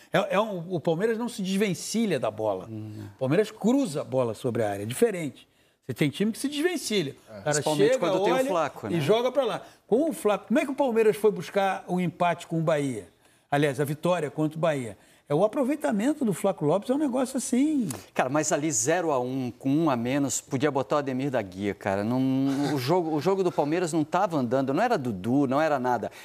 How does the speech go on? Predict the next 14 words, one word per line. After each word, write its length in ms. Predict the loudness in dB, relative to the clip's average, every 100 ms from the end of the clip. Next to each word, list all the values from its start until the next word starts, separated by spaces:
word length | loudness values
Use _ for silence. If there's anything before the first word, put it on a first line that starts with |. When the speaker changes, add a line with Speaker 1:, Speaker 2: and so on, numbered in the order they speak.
| -4
Speaker 2:
A 80 | -2
gente 220 | -2 -4
pode 260 | 0 -2 -2
discutir, 720 | -8 -8 -10 -4 0 0 -2 -10 -8 0
não 220 | 2 2
que 100 | 2
o 40 |
Abel 260 | 2 2 -2
tenha 300 | 0 0 -2 -2
errado, 560 | -2 0 0 -2 -10 -20 _
mas 220 | -2 -2
que 100 | -4
deu 240 | -2 0 0
errado. 400 | 0 -2 -4